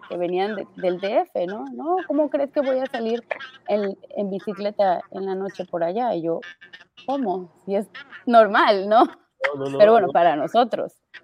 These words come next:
Speaker 2: No, sí, claro. Sí, eh, es, es, <clears throat> además, uno, eh, dentro de la oferta, yo diría que el atractivo turístico Tlacotalpan, además de la ciudad en sí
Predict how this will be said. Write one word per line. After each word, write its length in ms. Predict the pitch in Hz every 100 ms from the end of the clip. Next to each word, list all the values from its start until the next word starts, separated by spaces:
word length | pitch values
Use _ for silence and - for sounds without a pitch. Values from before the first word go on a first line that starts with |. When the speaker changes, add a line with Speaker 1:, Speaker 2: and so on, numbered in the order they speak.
| -
Speaker 2:
No, 120 | 110 131 -
sí, 100 | 139
claro. 340 | 120 151 139 - _ _ _ _ _ _ _
Sí, 340 | 160 156 - _
eh, 220 | 151 147 175
es, 260 | 196 - -
es, 320 | 190 - - -
<clears throat> 460 | - - - _ 160
además, 680 | 151 165 196 240 - - - - - - - - _ _ _ 180
uno, 640 | 196 190 202 196 160 - - - - - 156
eh, 80 | 147
dentro 360 | 147 143 139 143
de 140 | 143
la 140 | 139 143
oferta, 840 | - 175 180 196 180 165 127 - _
yo 120 | 156
diría 240 | 175 170 170
que 80 |
el 80 | 143
atractivo 560 | 123 123 117 - 165 160
turístico 560 | 127 139 - - 117
Tlacotalpan, 760 | - 104 110 - 123 - 131 127 120
además 540 | 113 117 135 160 170
de 160 | 170 139
la 160 | 123
ciudad 480 | - 151 143 151 170
en 160 | 160 143
sí 380 | - 156 165